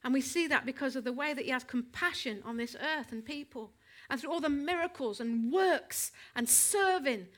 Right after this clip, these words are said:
that he does. So there's this two parts, two characteristics that we see of Jesus. But let's just backtrack.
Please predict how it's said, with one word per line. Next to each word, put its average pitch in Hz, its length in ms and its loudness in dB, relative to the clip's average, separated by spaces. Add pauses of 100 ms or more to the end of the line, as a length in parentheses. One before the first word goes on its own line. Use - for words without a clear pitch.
(140)
that 269 120 0
he 277 100 2
does. 294 540 -4 (1300)
So 359 220 0
there's 349 240 4
this 320 200 -4 (260)
two 403 460 6 (260)
parts, 349 520 2
two 415 360 8
characteristics 349 800 0
that 262 120 -4
we 254 80 -2
see 330 300 -2 (240)
of 269 160 -2
Jesus. 320 720 -2 (1500)
But 349 100 0
let's 381 180 4
just 381 200 -2
backtrack. - 680 0